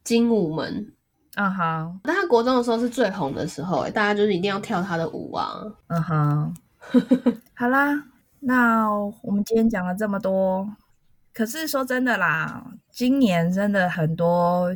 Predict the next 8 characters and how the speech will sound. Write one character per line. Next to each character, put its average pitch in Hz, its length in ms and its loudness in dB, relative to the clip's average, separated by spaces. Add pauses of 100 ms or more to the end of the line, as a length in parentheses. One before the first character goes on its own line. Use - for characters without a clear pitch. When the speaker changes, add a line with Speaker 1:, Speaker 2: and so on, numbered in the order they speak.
Speaker 2:
巨 226 300 4
星 185 360 0
都 180 340 0
陨 147 260 4
落 180 300 0
了， - 280 -6 (580)
就 226 160 -2
像 185 640 -2